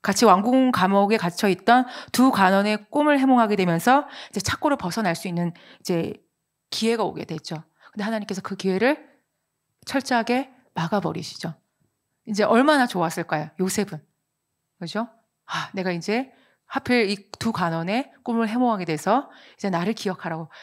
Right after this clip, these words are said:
왕한테 얘기해달라고 했는데 이제 곧 있으면 내가 풀려나겠지." 했는데 이 년이 지나갔어요. 그리고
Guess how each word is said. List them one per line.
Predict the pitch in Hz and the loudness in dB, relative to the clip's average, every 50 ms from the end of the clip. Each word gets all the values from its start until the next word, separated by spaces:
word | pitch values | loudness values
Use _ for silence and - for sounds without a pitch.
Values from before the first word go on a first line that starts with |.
| - - | -12 -8
왕한테 | - 175 175 190 214 214 - 190 | -6 -4 -2 -2 -2 -2 -2 -2
얘기해달라고 | 165 170 175 208 196 190 180 170 160 156 156 - - 180 214 262 - - _ _ _ _ - | -2 -2 -4 -6 -6 -4 -4 -4 -4 -4 -4 -4 -2 0 0 0 -2 -6 _ _ _ _ -6
했는데 | 233 220 208 202 202 247 285 330 - - _ _ _ _ | -4 -4 -4 -2 0 0 0 0 -2 -8 _ _ _ _
이제 | - 202 | -8 -8
곧 | 196 - 202 214 | -4 -2 0 0
있으면 | 208 202 208 208 196 | 0 0 -2 -2 -2
내가 | 170 160 175 | 0 0 -2
풀려나겠지." | - - - 294 277 247 196 175 185 185 - 196 | -2 0 2 2 4 4 2 2 -2 -2 -2 -2
했는데 | 208 226 214 208 208 220 269 311 302 - - _ - | 0 0 0 0 2 2 2 2 0 -4 -12 _ -6
이 | 226 208 | -4 -2
년이 | 208 208 202 190 | -2 -2 -2 -4
지나갔어요. | 170 - - 160 151 160 156 143 - - 160 139 - - _ _ _ _ _ _ _ - - - - _ _ _ _ _ _ _ _ _ _ _ _ _ _ _ _ _ _ _ _ _ _ _ _ _ _ _ _ _ _ _ _ _ _ _ _ _ _ _ _ _ _ _ _ _ - - - - - - | -6 -6 -6 -6 -6 -6 -8 -8 -6 -6 -6 -8 -8 -12 _ _ _ _ _ _ _ -20 -20 -20 -20 _ _ _ _ _ _ _ _ _ _ _ _ _ _ _ _ _ _ _ _ _ _ _ _ _ _ _ _ _ _ _ _ _ _ _ _ _ _ _ _ _ _ _ _ _ -20 -20 -20 -20 -10 -4
그리고 | - 196 196 233 240 214 170 135 - | -4 0 2 4 4 4 2 0 -4